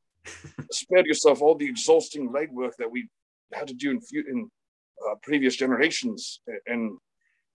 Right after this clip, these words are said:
so I think it's such, such a remarkable tool to utilize. But like any tool, nonetheless, it carries its favors and it carries its burdens. You know, if you take a hammer,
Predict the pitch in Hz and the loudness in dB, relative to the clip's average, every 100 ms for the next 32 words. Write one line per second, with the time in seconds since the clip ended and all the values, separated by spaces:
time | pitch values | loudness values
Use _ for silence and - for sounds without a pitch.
0 | _ - 135 143 160 123 - - 190 - | _ -8 -6 -4 -4 -4 -2 6 6 6
1 | - 196 185 165 151 135 147 139 123 120 | -4 -4 -4 0 2 4 4 2 -4 -8
2 | - 175 139 113 113 95 82 - - _ | -6 -6 -4 -4 -2 -2 -4 -6 -12 _
3 | _ _ _ _ _ _ _ _ _ _ | _ _ _ _ _ _ _ _ _ _
4 | 127 131 131 143 160 - 143 139 131 127 | 0 2 4 4 2 0 -2 2 2 4
5 | 135 127 - 120 - _ _ _ _ _ | 4 2 -4 -16 -18 _ _ _ _ _
6 | _ _ _ _ _ - 131 135 131 - | _ _ _ _ _ -10 -6 -2 -2 -4
7 | - - - - 135 135 127 117 113 - | -8 -6 -6 -4 0 2 0 -4 -8 -2
8 | 120 113 110 - 110 113 113 - - - | -2 -2 -10 -10 -4 -4 -6 -16 -14 -14
9 | - _ _ _ - _ _ _ - 95 | -14 _ _ _ -20 _ _ _ -14 -6
10 | 98 90 - - 143 - 143 117 - 139 | -6 -6 -14 -8 -6 0 0 0 -2 0
11 | 147 98 | 0 0